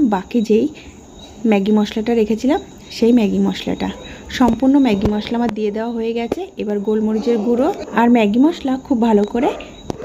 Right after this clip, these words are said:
আমি কিন্তু ম্যাগির সঙ্গে মিশিয়ে নেব। তাহলেই রেডি হয়ে যাবে আজকে আমার রেসিপি চিকেন ম্যাগি। দেখো বন্ধুরা, খুব সুন্দর করে আমি কিন্তু এখানে মিশিয়ে নিয়েছি। এবার আমার ম্যাগি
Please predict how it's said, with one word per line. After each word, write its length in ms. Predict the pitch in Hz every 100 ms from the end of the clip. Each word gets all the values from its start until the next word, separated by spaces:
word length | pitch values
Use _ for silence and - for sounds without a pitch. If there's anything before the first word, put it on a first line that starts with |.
| -
আমি 180 | - 214
কিন্তু 220 | 214 233 285
ম্যাগির 320 | 247 196 220
সঙ্গে 200 | 247 262 339
মিশিয়ে 360 | 226 - 214
নেব। 180 | 208 202 196 - -
তাহলেই 380 | - 208 208 262
রেডি 260 | 254 208 220
হয়ে 160 | 240 220
যাবে 160 | 247 330 -
আজকে 320 | 196 - - 226
আমার 160 | 240
রেসিপি 380 | 214 220 247 330 453 - - -
চিকেন 300 | - 214 208 202
ম্যাগি। 320 | 196 185 202 - - - - - 233
দেখো 220 | 214 214
বন্ধুরা, 340 | 254 277 277 240 254
খুব 120 | 277
সুন্দর 320 | 269 240 220 220
করে 160 | 233
আমি 180 | 240 208
কিন্তু 240 | 202 214 220
এখানে 220 | 226 320 370
মিশিয়ে 360 | 220 - 208
নিয়েছি। 380 | 202 208 202 - 214 - - - - - -
এবার 220 | 220 220
আমার 180 | 226 233
ম্যাগি 320 | 233 214 208